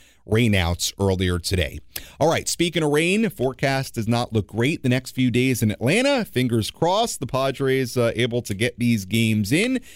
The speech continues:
But, uh, we can't worry about that here in San Diego. We just watch the weather, and if we have to adjust, we will. But as scheduled, tomorrow, second game of this four-game series at four twenty P M. Arico Water SoCal Padres pregame show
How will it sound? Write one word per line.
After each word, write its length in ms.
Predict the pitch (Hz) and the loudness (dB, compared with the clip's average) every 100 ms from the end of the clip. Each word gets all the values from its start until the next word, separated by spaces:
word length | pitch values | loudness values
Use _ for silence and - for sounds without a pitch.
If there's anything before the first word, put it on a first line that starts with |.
| - _ | -20 _
But, 320 | 98 98 - 104 | -2 -2 -2 -2
uh, 160 | 98 | 0
we 80 | 104 | -2
can't 260 | 151 107 - | -2 -4 -2
worry 220 | 90 85 | -6 -6
about 300 | 82 85 - | -4 -4 -2
that 240 | 87 113 | -2 -2
here 180 | 95 90 | -4 -6
in 80 | 85 | -6
San 240 | - 104 | -2 0
Diego. 480 | 98 107 156 190 202 | 2 2 2 2 2
We 180 | 147 101 | 2 0
just 640 | 92 165 220 214 - - | 0 0 0 0 -4 -6
watch 440 | 113 143 208 214 - | -6 -2 -2 -2 0
the 80 | 175 | 2
weather, 360 | 208 226 220 | 2 0 0
and 120 | 160 | 0
if 100 | 127 | -2
we 120 | 104 113 | 0 0
have 200 | 143 - | -2 -2
to 160 | 139 | 0
adjust, 460 | 120 110 117 - 98 | 0 2 0 -2 -2
we 160 | 107 | -2
will. 360 | 95 98 67 - - - - | 0 -2 -4 -8 -20 -20 -4
But 240 | 170 175 - | 0 0 0
as 260 | 117 151 151 | -2 0 -4
scheduled, 580 | - 180 143 104 76 - | -2 0 0 -2 -2 -2
tomorrow, 460 | 120 160 196 92 | 0 2 2 0
second 380 | 78 - 175 170 | -2 -2 0 0
game 220 | 143 143 | 2 2
of 60 | 120 | 0
this 140 | 110 | -2
four-game 480 | - 139 120 123 113 | 0 0 2 2 2
series 480 | - 131 127 127 107 | 0 0 2 2 0
at 120 | - | -4
four 260 | 147 185 208 | 0 0 0
twenty 340 | - 170 160 | -4 -2 -2
P 300 | - 113 117 | -2 0 2
M. 140 | 127 120 - - - | 2 -2 -6 -20 -4
Arico 380 | 233 233 208 196 | 0 2 2 2
Water 220 | 185 175 | 2 0
SoCal 520 | 156 175 165 160 147 | 0 0 0 0 0
Padres 460 | - 151 143 131 117 | 0 -2 0 -2 -2
pregame 480 | 139 156 143 135 120 | -2 0 2 0 0
show 340 | - 131 | 2 2